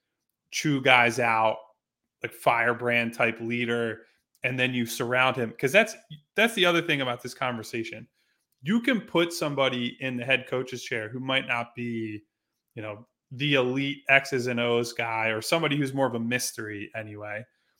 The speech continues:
And you could say, "Hey, we're just gonna surround this person with a ton of really creative coordinator types, maybe more of the assistant types that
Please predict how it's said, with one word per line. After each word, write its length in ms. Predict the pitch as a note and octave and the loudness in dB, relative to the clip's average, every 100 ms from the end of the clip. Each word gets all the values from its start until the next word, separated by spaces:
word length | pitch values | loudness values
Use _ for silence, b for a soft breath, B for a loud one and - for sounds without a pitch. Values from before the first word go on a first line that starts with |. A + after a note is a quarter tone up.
| _ - | _ 0
And 120 | D3+ | 2
you 120 | F#3+ A3 | 4 2
could 180 | E3 | 0
say, 320 | - F3 D#3+ C3 | 4 6 8 8
"Hey, 160 | D3+ | 6
we're 220 | A#2 D3 | 6 2
just 240 | D#3+ D#3+ - | 0 -2 0
gonna 180 | C#3 A#2+ | 0 -2
surround 500 | - B2+ C3 C3+ B2 | -2 0 2 2 0
this 140 | A#2 | -6
person 680 | - A#2 A2+ - A2+ A2 G#2+ _ _ _ _ - | -6 -6 -6 -8 -10 -10 -14 _ _ _ _ -2
with 200 | C3+ C#3 | 0 2
a 40 | |
ton 400 | B2 - C#3+ C3+ | -2 0 2 4
of 420 | C3 A#2+ A#2 - - _ _ _ _ _ _ | 6 4 2 -4 -20 _ _ _ _ _ _
really 400 | B2 C3 D#3+ D3+ | -6 2 4 4
creative 840 | C#3+ - C#3+ C3 C3+ C3 B2+ A#2+ - | 0 -4 2 6 6 4 0 -2 -8
coordinator 720 | - C#3+ D3 C#3+ C#3 C3+ B2+ | -10 -2 0 0 0 2 0
types, 640 | B2 - B2+ B2 A#2+ - - _ _ - | -2 0 2 2 -2 -12 -14 _ _ -8
maybe 320 | C3+ C3+ C#3 | -2 -2 -2
more 280 | C3+ C3 C3 | -2 0 0
of 80 | B2 | 0
the 240 | B2 A#2+ | -2 -4
assistant 580 | A#2 - C3+ C3 C3 A#2+ | -6 -4 -4 -2 -6 -8
types 340 | - A#2+ A#2 - | -4 -2 -4 -8
that 180 | A2+ | -10